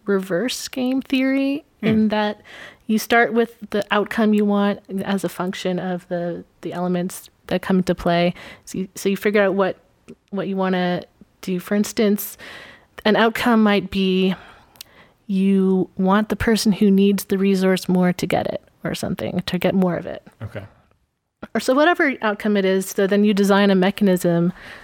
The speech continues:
Speaker 1: whereby the players can, uh, within these restrictions of the mechanism, act in such a way that you'll get your outcome. And so the revelation principle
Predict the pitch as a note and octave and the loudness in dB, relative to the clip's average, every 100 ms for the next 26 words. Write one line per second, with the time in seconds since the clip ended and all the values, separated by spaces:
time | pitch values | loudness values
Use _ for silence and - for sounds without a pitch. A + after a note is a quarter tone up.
0 | - G#3 F#3+ F3+ F3 F3 E3+ - B3+ B3+ | -4 4 4 4 2 2 -2 -2 0 2
1 | G#3 G3 G3 - - - E3 E3+ E3+ F3 | 4 4 2 -2 -10 -8 -4 -4 -4 -6
2 | F3+ - _ - F3+ F#3+ G3 G3+ B3 A3+ | -8 -14 _ -10 -4 -4 -4 -2 0 2
3 | G#3+ G#3 G3+ G3 G#3 G3 G#3 G3+ - G3 | 2 2 0 -2 -6 -2 -2 -4 -2 -2
4 | F#3+ F#3 F#3+ F3+ F3+ F#3 F3+ F3+ F3 F3 | 0 -2 0 -2 -2 -4 -2 -4 -2 -4
5 | F3 - - F3 E3+ F#3+ F3+ F#3 G#3 G3 | -8 -14 -4 -4 0 0 2 0 2 2
6 | G#3 G3 G#3 G#3 G#3+ C#4 D4+ - F3+ - | 4 2 2 2 2 2 0 -6 -10 -14
7 | - _ - - G#3 B3 A3+ G#3 G#3 A3 | -20 _ -6 0 2 4 2 2 2 2
8 | A3+ A3 B3 A#3 A3+ - G#3 A3+ | 0 0 -2 0 -4 -2 -2 -2